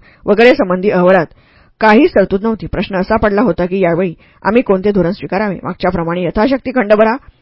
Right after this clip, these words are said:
हा अष्टाक्षरी मंत्र जपावा व जे जे होईल ते ते पहावे की काय, असला उपदेश करणे अत्यंत मूर्खपणाचे आहे, हे आमच्या प्रत्ययास येऊन चुकले होते. मग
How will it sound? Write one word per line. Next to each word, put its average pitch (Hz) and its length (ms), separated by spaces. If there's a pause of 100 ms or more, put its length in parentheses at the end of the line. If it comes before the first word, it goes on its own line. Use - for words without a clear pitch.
(160)
हा 262 180
अष्टाक्षरी 220 540
मंत्र 226 340
जपावा 220 400 (360)
व 208 80
जे 185 180
जे 220 160
होईल 208 240
ते 175 120
ते 160 60
पहावे 196 360
की 311 100
काय, 247 220 (500)
असला 208 260
उपदेश 185 320
करणे 196 260
अत्यंत 320 380
मूर्खपणाचे 185 540
आहे, 208 240 (340)
हे 247 120
आमच्या 190 360
प्रत्ययास 175 420
येऊन 190 160
चुकले 180 240
होते. 233 240 (360)
मग 240 140